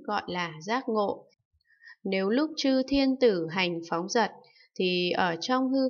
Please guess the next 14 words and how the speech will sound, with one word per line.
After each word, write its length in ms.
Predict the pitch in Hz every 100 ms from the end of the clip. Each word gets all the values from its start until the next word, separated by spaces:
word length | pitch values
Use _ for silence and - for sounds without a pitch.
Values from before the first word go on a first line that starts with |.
| 262
không 200 | 277 269 254 226
vang 240 | 233 254 240
ra 240 | 254 254
âm 160 | 247 247 247
thanh 260 | 254 240
nói, 360 | 208 170 185 269 - - - -
các 180 | 254 254
ông 300 | 233 226 226
nên 280 | 226 226
biết 220 | 226 294 330 320
tất 140 | 311 311
cả 200 | 220 160
dục 220 | 170 170 165
lạc 260 | 180 175